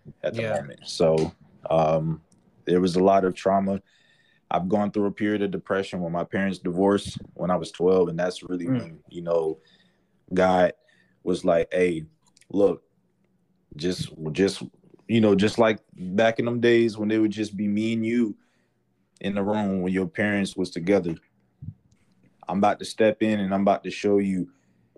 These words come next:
Speaker 1: you know, how life really is, and this, this, and that,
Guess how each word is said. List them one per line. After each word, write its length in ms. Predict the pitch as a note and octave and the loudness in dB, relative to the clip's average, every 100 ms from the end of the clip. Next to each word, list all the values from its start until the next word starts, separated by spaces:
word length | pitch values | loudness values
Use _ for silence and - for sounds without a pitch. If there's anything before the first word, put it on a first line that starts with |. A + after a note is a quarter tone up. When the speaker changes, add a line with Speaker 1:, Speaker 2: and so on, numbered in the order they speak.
| _ _ _ - | _ _ _ -2
Speaker 1:
you 160 | G2+ | 2
know, 260 | G2 F#2 F2 | 4 4 2
how 240 | G2 F#2+ | 2 2
life 260 | F#2+ G2 F#2 | 4 2 2
really 240 | G2 G2+ F2 | -2 -2 -2
is, 580 | F#2 G2 F#2+ F2+ E2 | -2 -2 -2 -4 -8
and 400 | - F2 E2+ E2 - - - | -8 -6 -6 -6 -10 -14 -2
this, 200 | F#2+ F2 | 0 2
this, 260 | F#2+ G2+ | 2 2
and 140 | F2 F2+ | -2 0
that, 240 | F#2+ - | 2 0